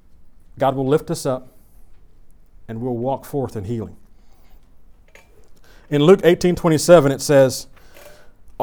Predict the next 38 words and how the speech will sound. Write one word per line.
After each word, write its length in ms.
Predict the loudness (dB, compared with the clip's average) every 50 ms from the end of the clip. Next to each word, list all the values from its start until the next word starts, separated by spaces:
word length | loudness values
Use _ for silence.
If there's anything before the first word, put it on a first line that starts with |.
| -8 -8 -10 -20 -20 -20 -20 -10
"But 160 | -4 -2 0
he 120 | 2 2 2
said, 260 | 4 4 4 4 4
'The 100 | 0 -2
things 360 | 0 2 2 2 2 0 0
which 160 | 0 0 2
are 120 | 2 2 2
impossible 540 | 2 0 0 0 0 0 0 -2 -6 -4
with 140 | -4 -4 -6
men 400 | -6 -6 -4 -4 -4 -6 -8 -10 -12
are 80 | -14 -14
possible 480 | -10 -6 -6 -6 -6 -8 -12 -12 -10
with 140 | -10 -10 -8
God.'" 300 | -6 -6 -6 -6 -8 -12 -18 -20 -20 -20 -20 -20 -20 -20 -20 -20 -18 -8
Matthew 320 | -2 0 0 0 0 0 -2
nineteen 380 | 0 -2 -2 -4 -4 -6 -6
twenty-six 480 | -4 -4 -4 -4 -4 -2 -4 -4 -4 -4
says, 160 | -4 -6 -6
"But 120 | -6 -10 -6
Jesus 400 | -4 -4 -2 -2 -2 -4 -4 -4
looked 180 | -4 -4 -2
at 100 | -4 -4
them 160 | -4 -4 -4
and 80 | -4 -4
said 180 | -4 -4 -4 -4
to 80 | -6 -6
them, 240 | -6 -8 -8 -10 -14 -18 -20 -20 -20 -12 -6
'With 180 | -4 -4 -4 -2
men 220 | 0 0 2 2
this 160 | 2 2 0
is 120 | -2 -4 -6
impossible, 520 | -4 2 4 4 4 4 4 2 2 4
with 320 | 4 2 0 -2 -8 -2 4
God 260 | 6 8 8 6 6
all 280 | 6 6 6 6 6 6
things 260 | 4 2 2 2 0
are 60 | -2
possible.'" 500 | 0 0 0 0 0 -2 -10 -14 -16 -16